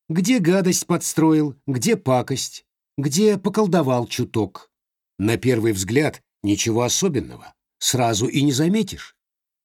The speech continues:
Но обувь на полках шевелилась, в неё Леший лягушек посадил. Сапоги притоптывали, кроссовки подпрыгивали — тапки расползались. Фломастеры по канцелярскому отделу разбрелись,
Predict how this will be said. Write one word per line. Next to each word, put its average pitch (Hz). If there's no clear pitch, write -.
Но 131
обувь 180
на 143
полках 107
шевелилась, 123
в 95
неё 135
Леший 135
лягушек 131
посадил. 87
Сапоги 208
притоптывали, 185
кроссовки 196
подпрыгивали — 233
тапки 180
расползались. 131
Фломастеры 185
по 135
канцелярскому 147
отделу 135
разбрелись, 127